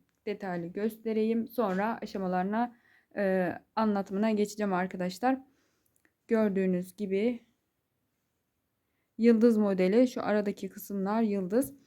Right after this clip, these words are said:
Evet arkadaşlar, e, şimdi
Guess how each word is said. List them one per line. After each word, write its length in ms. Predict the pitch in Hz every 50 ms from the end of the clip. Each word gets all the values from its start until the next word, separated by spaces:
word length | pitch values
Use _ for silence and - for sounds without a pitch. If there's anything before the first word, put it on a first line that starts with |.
| _ _ _ _ _
Evet 260 | - 277 311 302 302 269
arkadaşlar, 680 | 247 226 226 226 208 214 214 214 - 269 277 311 285 - - _ _ _ - - _ - _
e, 280 | - 220 220 220 220 220
şimdi 500 | 220 - 302 285 254 214 180 180 185